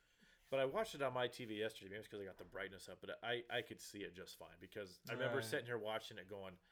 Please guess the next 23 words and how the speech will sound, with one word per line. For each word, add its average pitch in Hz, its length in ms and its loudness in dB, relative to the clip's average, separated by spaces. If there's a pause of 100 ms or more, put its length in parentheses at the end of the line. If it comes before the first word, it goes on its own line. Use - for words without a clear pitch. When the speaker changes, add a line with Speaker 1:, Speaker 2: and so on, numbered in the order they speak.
(680)
Speaker 1:
"Am 123 120 0
I 123 120 2
gonna 117 200 -4
be 107 120 -2
able 101 100 2
to 92 80 -12
see 90 160 -8
what's - 140 -12
going 82 220 -12
on?" 50 160 -16 (480)
Speaker 2:
Right. 117 460 0 (520)
Speaker 1:
And 117 120 -4
I 92 80 0
can, 76 280 -14 (100)
so - 100 -4
Speaker 2:
Um, 113 280 -2
Speaker 1:
I 104 100 -4
don't 90 100 -8
know. 85 60 -12
Speaker 2:
which, 170 320 -2 (540)
yeah, 156 480 2
I, 139 80 2
I, - 260 -2